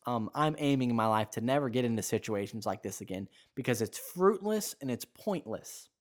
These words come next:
It absolutely is. I've unfortunately talked to a lot of people that think this is witchcraft. They think the baptism of the Holy Spirit is absolutely silly. They think that speaking in tongues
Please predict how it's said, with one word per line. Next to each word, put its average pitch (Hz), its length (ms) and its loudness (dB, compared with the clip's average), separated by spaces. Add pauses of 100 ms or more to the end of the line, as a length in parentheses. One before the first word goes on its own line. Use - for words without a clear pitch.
(160)
It 120 80 2
absolutely 143 680 2
is. 90 300 -8 (480)
I've 151 120 4
unfortunately 147 960 2 (920)
talked - 360 0
to 123 120 2
a - 20 2
lot 123 360 6
of 165 100 -4
people - 540 -4
that 120 460 2 (160)
think 160 400 2
this 127 300 2
is 107 240 0
witchcraft. 190 840 0
They 117 160 2
think 139 480 -2 (360)
the 123 100 0
baptism 131 480 4
of 110 60 2
the 104 80 2
Holy 127 280 2
Spirit 143 520 0
is 113 240 -2
absolutely 135 760 2
silly. 170 420 2
They 123 140 4
think 131 320 -2
that 107 160 0
speaking 143 360 2
in 123 100 0
tongues 156 520 2